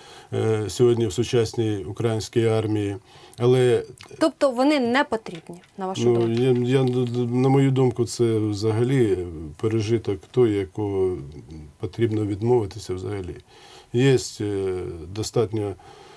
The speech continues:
Speaker 1: е, засобів для того, щоб притягнути до відповідальності. Є, е, м, карний кодекс, є другі міри. Тому штрафбат це, е, це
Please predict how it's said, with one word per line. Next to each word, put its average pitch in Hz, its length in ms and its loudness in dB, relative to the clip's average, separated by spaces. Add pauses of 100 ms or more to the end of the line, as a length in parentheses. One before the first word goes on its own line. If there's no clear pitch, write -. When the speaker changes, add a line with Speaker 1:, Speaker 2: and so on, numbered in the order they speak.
(180)
Speaker 1:
е, 98 200 -4
засобів 104 1000 0
для 98 160 -2
того, 107 320 0
щоб 92 300 -6 (360)
притягнути 107 540 -2
до 92 160 -4
відповідальності. 104 880 -2
Є, 123 200 -2 (200)
е, - 40 -8 (1080)
м, - 300 -10 (560)
карний 95 480 -4 (340)
кодекс, 123 560 2 (220)
є 120 240 -2 (160)
другі 113 420 0
міри. 120 440 4 (180)
Тому 143 360 2 (360)
штрафбат 135 720 -2
це, - 200 -4 (100)
е, 104 60 0 (1040)
це 113 380 2